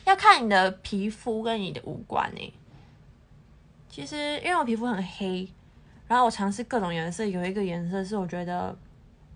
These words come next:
很显黑的颜色，是，呃，桃红色。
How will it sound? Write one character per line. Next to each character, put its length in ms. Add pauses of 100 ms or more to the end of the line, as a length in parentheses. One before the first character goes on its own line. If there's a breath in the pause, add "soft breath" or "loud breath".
(260)
很 200
显 240
黑 220
的 40
颜 240
色， 240
是， 320 (1400 loud breath)
呃， 560
桃 260
红 280
色。 320